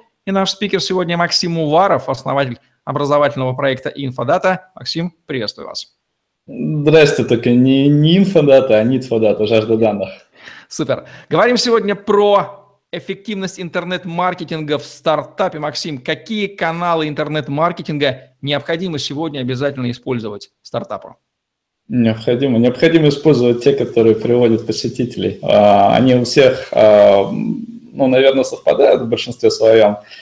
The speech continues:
Speaker 2: но так или иначе от проекта к проекту могут различаться в зависимости от того, какого плана у вас проект. Безусловно, контекстная реклама, социальные сети — это то, что легко, быстро запустить, э,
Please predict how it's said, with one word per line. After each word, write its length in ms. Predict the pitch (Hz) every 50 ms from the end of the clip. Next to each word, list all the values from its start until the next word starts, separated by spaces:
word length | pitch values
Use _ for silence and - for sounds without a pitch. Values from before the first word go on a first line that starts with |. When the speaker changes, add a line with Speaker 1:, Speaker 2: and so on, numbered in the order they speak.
| - - - - - _
Speaker 2:
но 120 | - 123 120
так 260 | - 135 131 - -
или 140 | 123 131 131
иначе 560 | 139 147 160 165 165 - 120 107 104 - - -
от 200 | - 113 - -
проекта 320 | - - 120 123 123 - -
к 80 | -
проекту 320 | - 120 135 147 - - 110
могут 320 | 117 123 120 120 117 -
различаться 540 | 117 117 117 117 113 - 117 101 95 - 98
в 20 |
зависимости 560 | 98 101 113 120 113 - 120 117 110 - -
от 100 | 101 -
того, 220 | - 113 113 113 113
какого 320 | - _ - 113 107 -
плана 300 | - 107 107 107 104 101
у 20 | 98
вас 180 | 98 95 -
проект. 440 | - - 104 104 95 - - - - _ _ _ - - - - - - -
Безусловно, 580 | - 139 135 151 147 - 160 143 131 117 113
контекстная 580 | 110 131 131 143 147 151 143 - - - 123 120
реклама, 480 | 120 117 117 - 127 120 117 117 110
социальные 720 | 107 - 113 87 - 127 123 120 113 110 110 110 107 107
сети — 520 | 104 107 - - 120 117 113 113 117 - 104
это 380 | 98 95 95 90 92 - - -
то, 220 | - _ 107 104
что 640 | - - - - 107 95 95 92 92 90 90 87 85 - 69 - - _ _ _ _ - - _ _ -
легко, 640 | 135 135 147 143 - - - - 156 147 139 135 135
быстро 420 | 143 147 147 147 - - 120 113
запустить, 800 | 110 117 117 113 - 131 - - - - 202 214 214 214 - - - 139
э, 440 | 123 120 117 117 113 110 110 107